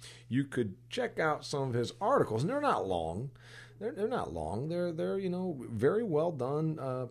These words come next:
three, four hundred word type articles. So I encourage you to check it out. That's harvest profit dot com. It'll make your business more profitable. And he set this up to be, uh, to help agricultural enterprises,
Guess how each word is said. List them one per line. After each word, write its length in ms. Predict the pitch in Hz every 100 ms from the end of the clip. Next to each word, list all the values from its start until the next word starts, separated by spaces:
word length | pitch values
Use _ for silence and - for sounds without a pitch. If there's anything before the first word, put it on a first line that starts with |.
| - -
three, 160 | 139
four 220 | 165 180
hundred 320 | 156 175 190 143
word 240 | 156 160
type 240 | 151 160
articles. 420 | 143 151 151 165 -
So 120 | 95
I 100 | 110
encourage 400 | 113 156 139 113
you 80 | 98
to 40 |
check 300 | - 117 113
it 100 | 92
out. 320 | 117 98 90
That's 300 | 101 95 - -
harvest 340 | - 175 175
profit 320 | - 143 127
dot 220 | 120 113 -
com. 320 | 151 156 151 - - -
It'll 140 | 127
make 240 | 139 156
your 80 | 151
business 460 | 120 147 151 165 -
more 340 | 131 135 139
profitable. 760 | - - 139 147 170 220 294 - - 123
And 280 | 123 123
he 160 | 117 123
set 280 | - 135 -
this 180 | 147 151
up 140 | 190
to 80 | 123
be, 420 | 131 131 131 120
uh, 280 | 123 123 120
to 60 |
help 200 | 120 123 -
agricultural 640 | 131 147 143 147 135 135
enterprises, 720 | 139 147 143 147 147 170 180